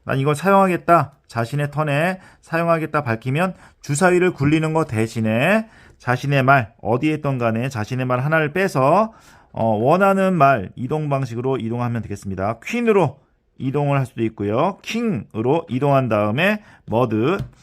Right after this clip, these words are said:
타일이나 블록 타일 배치할 수도 있고 자신이 원하는 것으로 이동을, 어, 하면 되겠습니다.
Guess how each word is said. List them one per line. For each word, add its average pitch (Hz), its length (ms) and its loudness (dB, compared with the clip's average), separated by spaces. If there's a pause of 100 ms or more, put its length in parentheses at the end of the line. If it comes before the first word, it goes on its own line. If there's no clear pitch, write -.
(240)
타일이나 131 840 0
블록 123 240 -6
타일 113 220 -2
배치할 101 340 -4
수도 - 160 -12
있고 113 520 -2 (200)
자신이 117 380 -4
원하는 139 480 2
것으로 113 380 -2
이동을, 117 480 -2 (280)
어, - 80 -4
하면 147 540 -2
되겠습니다. 90 920 -2